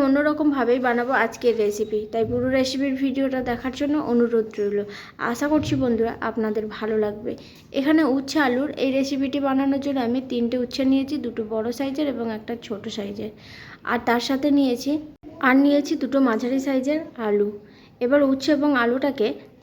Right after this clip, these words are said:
কেটে নেব পাতলা পাতলা করে। যেসব বন্ধুরা নতুন আছেন, এই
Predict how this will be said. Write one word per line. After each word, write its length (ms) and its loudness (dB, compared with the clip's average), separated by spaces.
কেটে 260 2
নেব 180 0
পাতলা 320 0
পাতলা 340 -4
করে। 240 -6
যেসব 440 4
বন্ধুরা 400 4
নতুন 280 0
আছেন, 260 2
এই 80 2